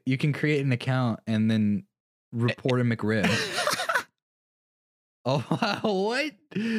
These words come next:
Speaker 1: No fucking way. What?
Speaker 2: That's ridiculous.
Speaker 1: Yeah,
Speaker 2: I can't
Speaker 1: it
Speaker 2: believe
Speaker 1: says,
Speaker 2: it, dude.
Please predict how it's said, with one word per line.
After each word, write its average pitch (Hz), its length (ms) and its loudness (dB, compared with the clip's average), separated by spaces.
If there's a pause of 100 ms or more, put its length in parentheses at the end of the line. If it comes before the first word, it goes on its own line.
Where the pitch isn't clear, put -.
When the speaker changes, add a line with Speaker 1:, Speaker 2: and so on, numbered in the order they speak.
(180)
Speaker 1:
No 240 420 0
fucking 240 420 -2
way. 233 360 2
What? 185 500 0 (340)
Speaker 2:
That's 160 300 -2
ridiculous. 151 760 0 (340)
Speaker 1:
Yeah, 170 260 2
Speaker 2:
I 165 40 2
can't - 160 0
Speaker 1:
it - 20 -2
Speaker 2:
believe 175 360 2
Speaker 1:
says, 180 120 2
Speaker 2:
it, 147 60 -6
dude. 180 300 0